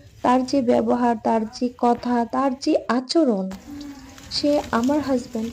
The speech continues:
কোনো, কোনো মহিলা, কোনো মেয়েদের দিকে কখনো তাকায়ই না। আমি যেরকমই হই, আমি যেরকম সুন্দর আছি, আলহামদুলিল্লাহ আমার হাজব্যান্ড সবসময় বলে।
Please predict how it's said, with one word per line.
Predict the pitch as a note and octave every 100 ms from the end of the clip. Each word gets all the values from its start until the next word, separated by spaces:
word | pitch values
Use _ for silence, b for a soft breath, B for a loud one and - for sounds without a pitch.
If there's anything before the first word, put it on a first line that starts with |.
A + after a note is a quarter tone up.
| B3
কোনো, | C#4+ D4+ D#4 D#4 -
কোনো | E4 F4+ F#4 F#4+ D4 B3
মহিলা, | A#3 B3 C4 C#4+ A#3 G3+
কোনো | G#3+ A#3 A#3
মেয়েদের | A3 A3 A3 A3
দিকে | A3+ A#3
কখনো | A3+ A3+ A#3+
তাকায়ই | A#3 A3+ - C4+ C4+
না। | C4 D#4 - B B B B B
আমি | B3 D#4
যেরকমই | C4 C#4 D4+ D#4 D#4 D4+ B3+
হই, | G#3 G3 G3 -
আমি | A3+ B3+
যেরকম | B3 B3 B3+ B3+ C#4+
সুন্দর | C#4 B3+ A3+ A3+
আছি, | A#3 A3+ - - -
আলহামদুলিল্লাহ | C#4+ C4+ B3 G#3 G3 G3 F#3+ F#3+
আমার | G3
হাজব্যান্ড | G3+ F#3+ G#3+ G#3
সবসময় | B3 B3 A#3+ B3 A3 G3 F#3+ F#3
বলে। | F#3 F#3+